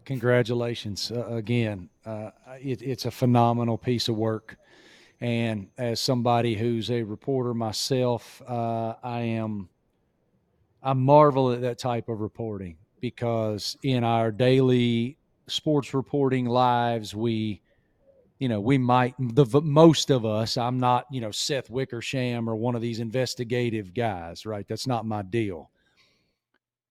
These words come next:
If I'm reporting on something, it's pretty much here and gone. So for you to invest this much, uh, I just, I'm, I'm, uh, I'm impressed doesn't even begin. And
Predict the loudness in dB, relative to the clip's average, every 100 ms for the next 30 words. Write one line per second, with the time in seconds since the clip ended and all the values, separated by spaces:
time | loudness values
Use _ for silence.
0 | _ -10 0 4 4 2 2 2 2 0
1 | 2 0 0 -2 -2 -4 -2 -2 -2 -4
2 | -4 -4 -4 -8 -12 -14 -20 _ _ _
3 | _ _ _ _ _ -10 -2 0 0 -2
4 | -4 0 0 0 2 2 2 0 -2 0
5 | -2 -4 -6 -6 -8 -8 -8 -10 -14 -18
6 | -12 -8 -6 -6 -8 -12 _ _ _ _
7 | _ -4 -2 -4 -6 -14 _ -12 -10 -10
8 | -10 -8 -6 -6 -8 -6 -6 -8 -4 -2
9 | -2 0 2 2 0 -2 -2 -4 -4 -4
10 | -6 -6 -8 -8 -10 -10 -6 -4 -4